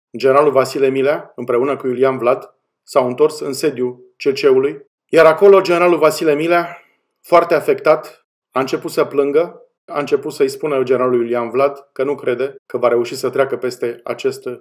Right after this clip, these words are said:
evenimente, că nu a fost pregătit să treacă prin așa ceva. Atunci Iulian Vlad spune că, într-un fel sau altul, i-a spus că nu pot lăsa lucrurile așa. Securitatea stăpânea lucrurile în sediu,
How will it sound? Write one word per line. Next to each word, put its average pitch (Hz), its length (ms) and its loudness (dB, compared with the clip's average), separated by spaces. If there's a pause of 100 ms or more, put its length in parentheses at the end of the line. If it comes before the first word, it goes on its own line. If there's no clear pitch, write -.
evenimente, 123 600 -6
că 143 120 -2
nu 165 120 -2
a 160 80 2
fost 151 260 -2
pregătit 127 600 -4 (240)
să - 180 -2
treacă 139 300 0
prin 127 160 -8
așa 120 240 -4
ceva. 101 340 -10 (120)
Atunci 175 400 0
Iulian 151 320 2
Vlad 123 240 4
spune 143 600 -6
că, - 460 -2 (280)
într-un 151 280 -4
fel 208 160 2
sau 156 240 2
altul, 185 240 2
i-a 156 80 6
spus 180 240 -2
că 170 120 -2
nu 202 180 0
pot 165 240 -2
lăsa 151 260 2
lucrurile 147 340 0
așa. 123 260 -4 (120)
Securitatea 139 680 2
stăpânea 143 420 0
lucrurile 131 320 2
în 120 60 -4
sediu, 147 520 0